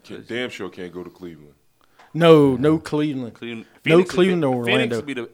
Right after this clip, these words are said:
Speaker 3: for a team of lottery pick, Phoenix, 'cause with Booker is already a star there.
Speaker 1: No.
Speaker 2: Uh, no, him and Ayton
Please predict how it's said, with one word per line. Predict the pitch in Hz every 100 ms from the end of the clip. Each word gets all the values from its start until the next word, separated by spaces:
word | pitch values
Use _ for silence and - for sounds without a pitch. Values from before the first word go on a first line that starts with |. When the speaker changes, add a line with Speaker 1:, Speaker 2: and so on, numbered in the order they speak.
| -
Speaker 3:
for | 117
a |
team | - 156
of | 127
lottery | 131 143
pick, | 180 -
Phoenix, | - 143 123 -
'cause | 107 101
with | 95
Booker | 123 139
is | 135
already | 123 113
a | 104
star | 117 98
there. | 90 95 - - - - - - - - - - 87 80 82
Speaker 1:
No. | 92 92
Speaker 2:
Uh, | 120 123 110 113 117 131
no, | 131 127 123
him | 139 143 135
and | 117 113
Ayton | 120 123 131 117